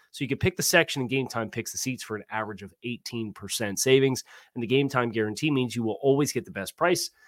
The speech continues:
If you find tickets for your football, basketball, baseball, concert, comedy, theater, or whatever else event that you wanna go to with Game Time, and you find those tickets in the same section and row for less than what you bought on Game Time, Game Time will credit you a hundred ten percent of the ti-,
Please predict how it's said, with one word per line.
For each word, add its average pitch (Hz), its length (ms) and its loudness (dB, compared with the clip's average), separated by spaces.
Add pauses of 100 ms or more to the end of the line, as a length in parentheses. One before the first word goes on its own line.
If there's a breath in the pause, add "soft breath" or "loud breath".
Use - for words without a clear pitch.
(200 soft breath)
If 127 140 -4
you 165 120 2
find 160 320 4
tickets 90 440 0
for 92 460 -6 (300)
your 90 220 -6
football, 120 460 6
basketball, 107 500 0
baseball, 113 500 2
concert, 120 520 4
comedy, 117 400 2
theater, 135 540 4 (340 soft breath)
or 104 140 -6
whatever 123 600 4
else 131 420 2 (540)
event 131 460 6
that 123 200 0
you 160 120 4
wanna 131 220 4
go 135 180 6
to 135 200 -2
with 110 160 -6
Game 160 240 4
Time, 156 340 4 (880)
and 135 100 0
you 127 80 -2
find 143 260 6
those 127 140 2
tickets 131 280 0
in 123 80 0
the 117 60 0
same 127 240 2
section 131 380 2
and 113 140 -2
row 127 120 4
for 117 160 -4
less 139 220 4
than 135 120 0
what 123 140 -2
you 120 60 -4
bought 175 220 10
on 170 80 6
Game 165 200 2
Time, 151 240 0
Game 143 180 0
Time 135 200 2
will 120 80 0
credit 120 240 -2
you 113 120 -4
a 104 60 -4
hundred 107 240 -8
ten 113 160 -8
percent 110 240 -10
of 101 60 -10
the 101 80 -12
ti-, - 180 -12